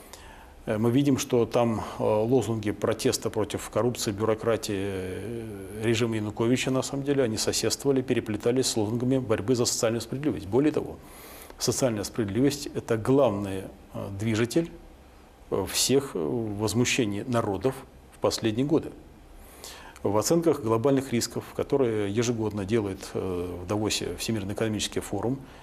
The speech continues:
именно эта проблема, социальная несправедливость, является самым страшным вызовом. И поэтому, м, что здесь?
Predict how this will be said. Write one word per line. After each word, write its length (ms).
именно 460
эта 220
проблема, 580
социальная 520
несправедливость, 920
является 380
самым 260
страшным 460
вызовом. 280
И 80
поэтому, 840
м, 360
что 200
здесь? 300